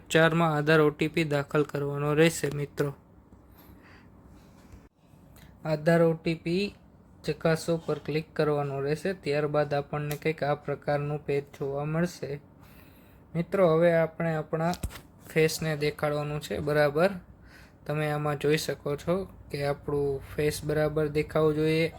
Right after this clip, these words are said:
લાઇટ ચાલુ હોવી જોઈએ, સનગ્લાસીસ પહેરવાના નથી અને આંખ પટપટાવવાની જરૂરી છે. ત્યારબાદ ચોરસ બોક્સ પર ક્લિક કરીશું, ત્યારબાદ પ્રોસેસ કરીશું, એટલે આ પ્રકારે આપણને જોવા મળશે.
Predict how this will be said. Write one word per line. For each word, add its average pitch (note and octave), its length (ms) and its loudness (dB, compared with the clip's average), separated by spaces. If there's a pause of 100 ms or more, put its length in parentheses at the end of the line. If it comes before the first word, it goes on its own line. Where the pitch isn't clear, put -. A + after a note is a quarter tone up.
(100)
લાઇટ D#3 460 2
ચાલુ D#3 260 0
હોવી D#3+ 300 2
જોઈએ, D#3 480 0 (640)
સનગ્લાસીસ D3 720 2 (100)
પહેરવાના D#3 480 0
નથી D#3+ 380 0
અને C#3+ 280 -10
આંખ E3 300 0 (120)
પટપટાવવાની C#3+ 800 -2
જરૂરી D#3+ 480 2
છે. C#3 320 -10 (580)
ત્યારબાદ D#3+ 440 2
ચોરસ D#3 420 0
બોક્સ D3+ 280 -2
પર C3+ 160 -6
ક્લિક D#3+ 280 -6 (360)
કરીશું, E3 500 2 (840)
ત્યારબાદ C#3+ 340 0 (100)
પ્રોસેસ D#3+ 400 0
કરીશું, E3 500 0
એટલે C#3 220 -4
આ D3 120 2
પ્રકારે C#3+ 460 -2
આપણને D3+ 420 -4
જોવા C#3+ 300 -2
મળશે. D3 440 -4